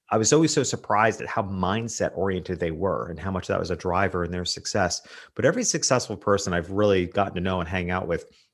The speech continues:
the real intrinsic motivation is they keep finding more in themselves than they thought was there. Like, they keep finding out they have more grit. They keep finding that they have, you know, like I said, they,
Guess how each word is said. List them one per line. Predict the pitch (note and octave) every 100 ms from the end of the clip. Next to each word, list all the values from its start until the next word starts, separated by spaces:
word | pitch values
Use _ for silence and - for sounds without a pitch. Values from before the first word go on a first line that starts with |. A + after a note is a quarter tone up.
| _ _ _ _ - - -
the | A#2+
real | G#2 G#2+ C#3+ D#3+ -
intrinsic | B2 A2+ B2 A2 A2
motivation | G#2+ G2 F2+ F#2+ - E2+
is | E2
they | F#2
keep | - C3 -
finding | - G2 G#2 G2 F#2
more | E2+ F#2+
in | F#2+
themselves | E2+ E2+ - C#2+ C2 -
than | F#2
they | F2
thought | - F#2 -
was | F#2 E2+
there. | E2+ C#2+ - _ _ - -
Like, | - F#2+
they | G2+
keep | - D3+
finding | - A#2+ A#2+
out | G#2 G2+
they | F#2+
have | F#2+
more | G2 F2+ F#2+
grit. | E2+ E2+ C2+ - - -
They | -
keep | - B2
finding | - A2+ A#2 G#2 G#2
that | G2
they | G2+
have, | G2 G2+ F2+ - - _ -
you | -
know, | G#2 F#2+ -
like | F#2+
I | F2+
said, | B2+
they, | F2 D#2